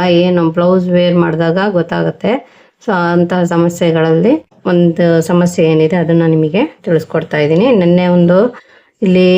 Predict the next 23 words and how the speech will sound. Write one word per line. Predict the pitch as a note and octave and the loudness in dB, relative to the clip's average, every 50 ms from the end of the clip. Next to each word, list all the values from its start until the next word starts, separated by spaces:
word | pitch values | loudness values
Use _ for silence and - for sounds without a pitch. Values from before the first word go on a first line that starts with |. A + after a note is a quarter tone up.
| G3 - F#3+ | 2 2 0
ಈ | F#3+ F#3 F3+ F3+ F#3 | 0 2 2 2 2
ಮೂಲೆಯಲ್ಲಿ | F#3+ G3 G3 G3+ F#3+ F#3 F3+ F3+ F3 G3+ G#3 | 2 2 2 2 0 0 0 2 2 2 2
ಗುಪ್ಪೆ | F#3 F#3 F3 F3 - G3 F3+ | 2 0 -4 -2 -2 -4 -2
ಥರ | F3+ F#3 F3 F3 | -2 -2 -2 0
ಬಂದ್ರೆ | E3 F3 E3+ E3+ E3 E3 G3 A#3+ D#4+ E4 - _ - _ _ _ - | 0 0 0 0 0 0 0 0 -2 -4 -6 _ -20 _ _ _ -8
ಯಾವ | A3+ F3+ F3 F3 | -6 -4 -2 0
ರೀತಿ | F3+ F3+ E3+ F3 - F3+ | 0 0 0 0 0 0
ನಾವು | F3 E3+ E3 D#3+ D#3+ G3 A3+ | 2 2 2 2 2 2 2
ಆಲ್ಟರ್ | G3 D#3+ E3 E3 - F3 E3+ D#3+ | 0 0 -2 -2 0 0 0 0
ಮಾಡ್ಕೊಬೇಕು | D#3+ D#3 - - D#3+ D#3+ D#3 D#3+ - D#3+ | -2 -4 -4 -2 -2 -2 -2 -4 -4 -2
ಅನ್ನೋದನ್ನ | D#3 D#3 D#3 D#3 D#3+ D#3+ G3 C4 C#4 - - - | -2 0 0 0 0 0 0 0 -2 -6 -6 -2
ತಿಳಿಸ್ಕೊಟ್ಟಿದ್ದೆ. | F#3+ F3 F3 F3 - E3 D#3 - D#3 D#3+ G3+ C4 D4 - _ - - - _ _ _ _ | -2 -2 -2 -2 -4 -6 -2 -2 -2 0 0 -2 -2 -6 _ -20 -20 -20 _ _ _ _
So, | - - G3+ G3 F#3+ F3+ | -2 0 2 2 2 2
ಇವತ್ತು | F3 F#3 F#3 F3+ - - - G#3 A#3+ D4+ E4 - _ _ _ _ _ _ _ _ _ _ _ _ _ _ _ _ _ _ _ _ _ _ _ _ _ _ _ - | 2 0 0 -2 -4 -4 -2 0 0 0 -2 -8 _ _ _ _ _ _ _ _ _ _ _ _ _ _ _ _ _ _ _ _ _ _ _ _ _ _ _ -2
ಈ | B3+ G#3 | -2 0
ಸೈಡಲ್ಲಿ | F#3+ - G#3+ F#3 G3 G#3+ G#3+ G3+ G#3+ G#3 F#3+ F#3+ G3+ A#3+ D4 - - - - G3 | 0 0 0 2 2 2 2 4 2 2 2 2 0 0 0 -2 -4 -4 -4 -6
ಎಕ್ಸ್ಟ್ರಾ | F#3+ - - G#3+ G3 | -6 -4 -2 -2 0
ಬಟ್ಟೆ | F3+ F#3 F3 - F#3+ | 0 0 -2 -2 -2
ಬರ್ತಾ | F3+ F3+ E3+ F3 - F#3+ F3+ | 0 0 0 -2 0 -2 0
ಇರತ್ತೆ, | F3 E3+ E3+ E3+ - F3+ F3 | 0 0 -2 -2 0 0 0
ಇಲ್ಲೆಲ್ಲ | F3 F3 F3+ F#3 F3+ F3 F#3 | 0 0 0 0 2 0 0
ಪರ್ಫೆಕ್ಟ್ | F3 F#3 E3+ - - F#3+ F3 - - F#3+ | 0 -2 -4 -4 -4 -4 -6 -4 -4 -2
ಆಗಿ | E3 D#3 F3+ A3+ | -2 0 0 0